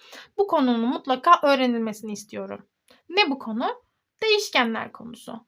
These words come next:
Mesela bir deney düzeneyi gördüğüm zaman bağımlı değişken hangisi? Bağımsız değişken hangisi? Kontrol değişkeni hangisi? Bunları tespit edebilmek adına benim bunların püf noktalarını biliyor olmam gerekiyor.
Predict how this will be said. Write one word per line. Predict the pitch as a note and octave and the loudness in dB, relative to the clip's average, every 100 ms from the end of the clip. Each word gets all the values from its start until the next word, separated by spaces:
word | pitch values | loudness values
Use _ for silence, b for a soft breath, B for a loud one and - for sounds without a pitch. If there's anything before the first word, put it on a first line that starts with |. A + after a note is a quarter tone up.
| - | -2
Mesela | D#4+ D#4+ D4+ | 0 0 2
bir | G4+ | 2
deney | D4+ D4+ D#4+ C#4 | 4 4 2 0
düzeneyi | C4 B3 B3 A#3+ | 2 2 2 2
gördüğüm | A#3+ A#3+ C#4+ C#4+ | 0 0 -2 -2
zaman | A3+ G#3 A3 B B - | -2 -4 -8 B B 2
bağımlı | C#4 C#4+ D#4+ D4+ | 4 4 0 -4
değişken | D#4+ D#4+ - F4 | -4 -4 -4 -4
hangisi? | F4 F#4 G4 F#4 - - b b - | 2 2 2 -6 -14 -20 b b 0
Bağımsız | C#4 C#4 D#4+ C#4+ | 0 0 -6 -6
değişken | D#4+ D#4 E4 | -6 -4 -6
hangisi? | D#4 E4 F4 D4+ - - b b | -2 -2 -2 -6 -14 -18 b b
Kontrol | - F4 - G#4+ G4 | -2 -2 0 0 0
değişkeni | E4+ - D4+ | -2 -4 -6
hangisi? | C4+ C#4 A#3 G3+ - F4 - B | -2 -2 -2 -4 -12 -14 -14 B
Bunları | F4+ F#4 A#4+ B4 | -4 0 0 0
tespit | G4+ G4+ - | -6 -6 -6
edebilmek | D4+ B3+ A3+ A3 G#3+ - | -2 -2 0 -2 -4 0
adına | E4+ E4 D#4+ G4 B - | 0 2 0 0 B -4
benim | A4+ D4+ C4 | 0 2 2
bunların | F#4 F4+ D#4 E4 | 2 2 2 0
püf | F4 A#4+ - | -4 -12 -4
noktalarını | C#4 C4 A#3 G#3+ A#3+ | -4 -2 -2 -2 -2
biliyor | D4+ D4 A#3+ | -4 -2 0
olmam | B3 B3 A3 A3 | 2 0 0 -2
gerekiyor. | G#3 F#3+ G3+ - - | -6 -10 -14 -14 -14